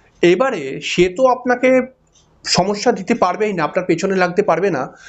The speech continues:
এবার দেখবেন সে নিজের সমস্যাতেই একদম নিজে ঘুরছে, পাগল হয়ে গেছে, মানে তারই প্রচুর সমস্যা চলে আসবে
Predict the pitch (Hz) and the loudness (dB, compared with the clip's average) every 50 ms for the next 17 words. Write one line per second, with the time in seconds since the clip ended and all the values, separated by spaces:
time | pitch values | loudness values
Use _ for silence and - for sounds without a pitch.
0 | - - - - - - - 165 170 226 220 185 175 226 220 185 160 143 143 160 | -20 -20 -20 -20 -4 0 2 2 2 2 0 0 -2 -2 -2 0 0 0 0 -2
1 | - - - - - - 247 254 220 190 170 175 196 208 190 247 269 269 - - | -6 -8 -8 -4 0 2 2 2 4 2 2 4 4 4 4 4 2 2 0 0
2 | - 254 254 262 262 - 254 254 285 277 269 233 208 214 220 208 202 185 175 180 | 0 0 0 -2 -4 -4 -4 -2 0 0 0 0 0 -2 -2 -2 -2 -2 -2 -4
3 | 165 - 170 180 160 196 180 - 156 151 151 147 147 139 127 120 120 120 117 113 | 0 2 2 2 4 2 0 0 0 -2 -2 -6 -6 -6 -6 -8 -8 -8 -10 -12
4 | 120 - - - - - - _ _ 165 170 190 190 190 - - _ _ _ _ | -14 -16 -18 -20 -20 -20 -20 _ _ 0 0 0 -2 -4 -8 -16 _ _ _ _
5 | _ _ _ _ _ _ _ - - - 233 233 269 302 330 311 262 202 196 214 | _ _ _ _ _ _ _ -20 -2 -2 0 2 2 0 0 -2 -4 -6 -2 -2
6 | 226 - 285 262 - - 196 185 196 190 - 214 202 - 160 135 127 127 135 135 | 0 2 2 0 2 0 0 0 0 0 0 -2 0 2 0 2 2 0 -2 -4
7 | - - | -8 -16